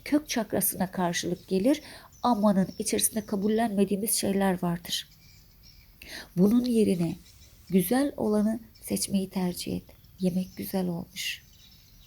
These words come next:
"Çok güzel yapmışsın ama buna ihtiyacım yoktu." dediğinde de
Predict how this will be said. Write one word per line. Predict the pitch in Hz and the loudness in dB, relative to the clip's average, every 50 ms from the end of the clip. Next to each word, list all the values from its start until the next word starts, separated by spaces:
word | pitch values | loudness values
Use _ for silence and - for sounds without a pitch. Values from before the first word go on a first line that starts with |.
| - - - - - - - - - - - - - - - - - - - - - - - - - _ - - - - - - - - - - - - - - - - - - - - - - - - - - - - | -20 -20 -20 -20 -20 -20 -20 -20 -20 -20 -20 -20 -20 -20 -20 -20 -20 -20 -20 -20 -20 -20 -20 -20 -20 _ -20 -20 -20 -20 -20 -20 -20 -20 -20 -20 -20 -20 -20 -20 -20 -20 -20 -20 -20 -20 -20 -20 -20 -20 -20 -20 -20 -12
"Çok | - - 269 - - - | -6 -4 -4 -4 -4 -8
güzel | - 196 - 196 190 185 185 | -6 -2 0 0 0 2 2
yapmışsın | 190 185 190 - - - 190 - - - - 196 180 - - | 2 0 0 -2 -6 -8 -6 -4 -4 -4 -6 -8 -10 -10 -6
ama | - 214 202 214 208 202 - | -6 -4 -2 -2 -2 -2 -4
buna | 214 196 208 | -4 -2 -2
ihtiyacım | 202 190 - - - 190 190 190 190 190 - - 180 180 | -2 -2 -4 -8 -6 -4 -4 -4 -4 -6 -8 -8 -4 -4
yoktu." | 214 220 214 - - 180 175 - | -4 -4 -6 -8 -10 -10 -4 0
dediğinde | 185 180 180 185 180 185 180 - - 190 180 175 | 0 0 0 0 -4 -6 -6 -4 -2 -2 -2 0
de | 180 175 165 | -2 -4 -4